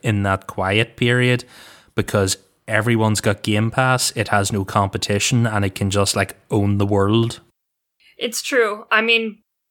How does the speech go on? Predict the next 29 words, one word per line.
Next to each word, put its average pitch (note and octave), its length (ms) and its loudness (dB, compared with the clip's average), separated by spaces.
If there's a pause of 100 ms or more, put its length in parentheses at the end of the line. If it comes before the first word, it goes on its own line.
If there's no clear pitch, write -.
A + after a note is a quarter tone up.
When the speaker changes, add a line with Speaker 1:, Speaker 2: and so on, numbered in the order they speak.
(200)
Speaker 2:
Microsoft C#4+ 560 0
did A#3+ 220 0
say A3+ 180 4
they G#3 160 4
wanted G3+ 380 0
a G3 40 0
first-party A3 720 -2
title G3 420 -2
every G#3 260 -4
quarter G3 560 -4 (220)
of G3+ 140 2
every G3 320 -2
year, G3 300 -2
so G3 360 0
this A3 200 -2
could G#3 240 0
be G#3+ 180 0
one G3 240 0
of F#3+ 140 -4
the G3 120 2
games G3 340 -4
that G3+ 120 -4
kind G#3+ 140 -4
of G3+ 80 -4
fills G3+ 360 -2
one G3+ 140 -2
of G#3 60 -4
those G3+ 180 -6
quarters. F#3+ 600 -4